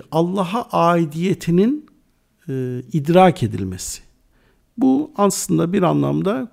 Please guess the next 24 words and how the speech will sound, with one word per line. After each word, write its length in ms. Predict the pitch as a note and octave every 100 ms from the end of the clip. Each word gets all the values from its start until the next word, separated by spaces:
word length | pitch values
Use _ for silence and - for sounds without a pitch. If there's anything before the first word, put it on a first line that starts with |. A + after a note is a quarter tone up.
| -
kurban, 680 | - F3 D#3 F3+ F3+ D#3 A#2+ _ _ -
e, 60 | C3+ B2 A#2 A#2+ B2 A#2 A#2 A#2 A#2+
hakikatinin 960 | - C#3 D3+ C3 C3 - D3+ G#3 G3+
bir, 460 | F3+ G3 - - _ - -
e, 100 | C3
yansımasıdır. 1080 | A#2+ C3+ C3+ - - G#2+ - - - - - _ _ _ - - - - -
Bir 300 | A3+ G4 F#4
diğeri 440 | B3 A3 F#3 F#3+ A#3+
Allah'ın 540 | - G#3 B3+ B3 C#4 G#3
bu 120 | A3
dünyada 580 | A3 G3 G3 F#3+ G#3 E3
bize 460 | E3+ E3 F#3+ G3+ G3 _ _ _ _ _ -
vermiş 600 | C#3 E3 F#3 A#3+ - F3+
olduğu 560 | D3+ D3 D#3+ G3+ A3
ve 380 | F3 F#3 C3 C3
benim 420 | F#3 G3+ A3+ G3
dediğimiz, 920 | D#3 C3+ D3 C#3+ D#3 F#3 - - - - _ -
e, 40 | C3+ C3+ C#3 - - -
değişik 440 | D#3 F#3 F#3+ - -
şeyler 440 | - D#3+ D#3+ D3
vardır. 360 | A#2+ A2 A2 B2
İşte 200 | - F3
mesela 300 | E3 E3+ E3
evlat 640 | E3+ D#3+ F3 F3 - -